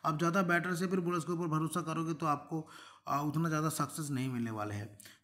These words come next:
वेल मुरुगन जी या फिर कोई भी अगर खेले वीएस, आ, इनको आप ग्रैंड लीग के अंदर ट्राई करें, स्मॉल लीग पर उतना बढ़िया चॉइस नहीं रहेगा।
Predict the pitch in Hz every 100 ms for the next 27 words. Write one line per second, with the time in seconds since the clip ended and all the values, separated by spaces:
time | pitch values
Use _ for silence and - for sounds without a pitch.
0 | 131 180 196 190 196 180 196 196 156 156
1 | 143 180 165 165 165 175 175 160 170 180
2 | 143 175 175 180 - - - - - -
3 | 147 160 165 180 156 151 156 165 160 165
4 | 165 156 151 147 160 262 - - - -
5 | 143 147 143 156 147 143 147 139 143 139
6 | 143 139 143 156 156 170 180